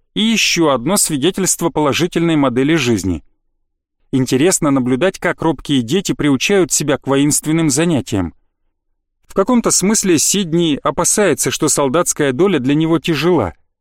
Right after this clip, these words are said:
поэтому он довольствуется работой полицейского, а желание стать сантехником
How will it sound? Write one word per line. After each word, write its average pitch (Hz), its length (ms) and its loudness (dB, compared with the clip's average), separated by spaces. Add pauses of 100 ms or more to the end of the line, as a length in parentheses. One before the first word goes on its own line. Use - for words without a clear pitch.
(200)
поэтому 147 480 2
он 160 160 2
довольствуется 156 680 0
работой 170 360 0
полицейского, 120 840 -2 (480)
а 131 240 0
желание 151 500 2
стать 143 280 -2
сантехником 139 840 -2